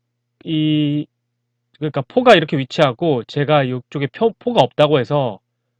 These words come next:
뭐 이렇게, 그러니까 다리가 적은 게 아닙니다, 지금.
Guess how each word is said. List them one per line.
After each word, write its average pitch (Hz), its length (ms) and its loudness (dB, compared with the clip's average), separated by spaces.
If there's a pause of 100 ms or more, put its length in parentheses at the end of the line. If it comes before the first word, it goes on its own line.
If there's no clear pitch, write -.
(340)
뭐 135 100 -8
이렇게, 127 580 -4 (300)
그러니까 135 300 -8
다리가 170 560 2 (880)
적은 202 680 -2
게 190 80 2
아닙니다, 110 400 -6
지금. 104 340 -14